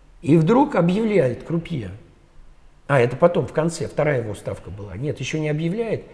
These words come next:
И вдруг он берёт, я не помню, какую фишку, может, десять долларов, может, двадцать пять, на зеро ставит. Я ему говорю: «Да ты чё, ну, тридцать семь,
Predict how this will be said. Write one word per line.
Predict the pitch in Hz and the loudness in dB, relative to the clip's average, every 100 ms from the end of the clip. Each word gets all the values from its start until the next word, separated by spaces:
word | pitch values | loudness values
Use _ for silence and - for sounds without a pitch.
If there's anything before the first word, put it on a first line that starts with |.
| - - | -20 -10
И | 131 | 0
вдруг | 180 208 | 2 4
он | 196 180 | 4 4
берёт, | 202 247 254 262 | 4 4 2 2
я | 127 | 2
не | 175 | 2
помню, | 185 175 127 | 2 0 -2
какую | 104 123 - 113 | -4 -8 -8 -10
фишку, | - 92 - 110 | -10 -14 -12 -10
может, | 147 127 | -8 -8
десять | 113 123 110 | -8 -10 -10
долларов, | 113 107 90 | -10 -8 -10
может, | - 127 - - - - | -10 -10 -12 -18 -20 -14
двадцать | 104 104 - | -12 -12 -10
пять, | 147 143 - - - - - - | -12 -12 -20 -20 -14 -12 -12 -12
на | 120 | -4
зеро | 131 165 160 | 0 2 2
ставит. | 120 - 107 95 - - - - - - - - - - - - _ - - - - - - - - - - | 0 -6 -12 -12 -18 -20 -20 -20 -20 -20 -20 -20 -20 -20 -20 -20 _ -20 -20 -20 -20 -20 -20 -20 -20 -20 -8
Я | 110 | 4
ему | 165 160 | 6 6
говорю: | 170 | 4
«Да | 131 165 | 2 0
ты | 202 | 0
чё, | 185 247 208 127 98 120 - - - 131 - - | 0 6 8 6 -2 -14 -16 -18 -14 -14 -12 -10
ну, | 127 | -4
тридцать | 202 196 - | -4 -4 -4
семь, | 196 127 | -2 -2